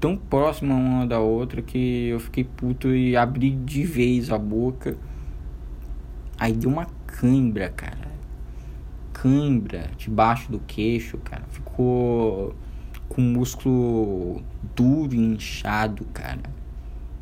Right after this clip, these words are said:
Tá doendo pra caralho debaixo do meu queixo. Aí também aconteceu pro lado do meu lábio direito.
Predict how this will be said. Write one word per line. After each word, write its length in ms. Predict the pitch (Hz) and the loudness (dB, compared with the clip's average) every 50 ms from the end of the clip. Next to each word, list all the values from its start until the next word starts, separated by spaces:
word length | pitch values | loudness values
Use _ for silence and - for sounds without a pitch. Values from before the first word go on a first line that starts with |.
| - - - - - - - - - | -10 -10 -12 -12 -10 -10 -10 -10 -4
Tá 140 | - 117 113 | -2 0 0
doendo 440 | 110 110 113 110 107 110 117 120 117 | 2 2 2 2 2 2 2 0 0
pra 180 | - - 127 120 | 0 0 0 0
caralho 560 | - - 123 113 101 98 98 101 98 98 98 | 2 2 2 2 2 0 0 0 0 -2 -4
debaixo 460 | 101 - - - 95 92 - - 101 | -6 -6 -2 -2 -2 -2 -2 -4 -4
do 60 | 98 | -4
meu 140 | 98 95 - - | -4 -4 -6 -8
queixo. 380 | - - 95 - - - - - - - - - - - - - - - - - - - - - - - - - - - - - - - - - - | -6 -6 -6 -6 -6 -8 -8 -8 -10 -10 -10 -10 -10 -8 -8 -8 -10 -10 -8 -8 -8 -8 -8 -8 -8 -8 -6 -6 -6 -6 -6 -6 -6 -6 -6 -6 -6
Aí 1040 | - 82 85 90 90 92 90 92 92 95 95 92 92 90 90 90 90 85 80 78 78 - - - - - - | -4 -2 -2 0 2 2 2 2 2 2 2 2 2 2 2 0 0 2 2 0 0 0 -2 -2 -2 0 2
também 640 | - 120 113 110 104 110 107 107 107 107 107 101 101 | 4 4 6 6 6 4 4 4 4 2 2 2 2
aconteceu 580 | 101 - - 107 - 110 - - - 107 101 | 2 2 2 2 2 2 2 2 2 0 0
pro 460 | - - - 113 107 107 101 101 98 | 0 -2 0 0 2 2 2 0 0
lado 400 | 95 95 98 98 98 101 98 101 | 0 2 4 4 4 4 2 0
do 120 | 98 - 110 | -2 0 0
meu 160 | 104 101 95 | 0 0 0
lábio 480 | 90 90 87 90 101 107 110 113 110 104 | 0 0 2 2 0 0 0 -2 -2 -2
direito. 560 | 98 - - 92 - 92 101 113 - - | -2 -2 -4 -2 -2 -2 -2 -4 -6 -8